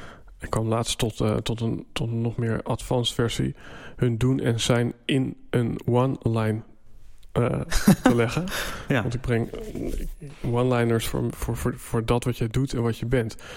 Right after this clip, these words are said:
Speaker 1: Dus wat je doet hebben we nu gehad. Dus het liefste doet, hè. Dus dat is video maken op dit moment.
Speaker 2: Ja.
Speaker 1: Maar je zijn, dat is vaak, vaak, vaak je missie van de urgentie of het statement van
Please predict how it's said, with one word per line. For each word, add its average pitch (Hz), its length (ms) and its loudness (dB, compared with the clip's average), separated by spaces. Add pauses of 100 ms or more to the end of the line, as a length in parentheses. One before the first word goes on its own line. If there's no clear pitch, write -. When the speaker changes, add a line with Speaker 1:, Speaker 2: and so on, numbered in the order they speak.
Speaker 1:
Dus 120 80 -4
wat 120 160 0
je 120 120 -4
doet 143 240 2
hebben 123 180 -2
we 117 60 0
nu 120 60 0
gehad. - 500 -4
Dus - 300 -4
het 113 200 -2
liefste 123 320 0
doet, 123 200 -2
hè. 143 120 2
Dus 120 160 -2
dat - 160 -2
is - 220 0 (280)
video 113 400 2
maken 104 280 0
op 120 100 -4
dit 110 100 -2
moment. 107 460 -4
Speaker 2:
Ja. 101 160 -2 (440)
Speaker 1:
Maar 120 140 4
je 120 120 4
zijn, 113 340 2
dat 110 180 0
is 117 120 -4
vaak, - 400 -2 (880)
vaak, - 380 -2
vaak - 260 0
je 120 120 2
missie 117 460 2
van 110 380 0
de - 220 -2
urgentie 131 680 2
of - 100 -2
het - 120 -4
statement 113 540 0
van 110 380 -2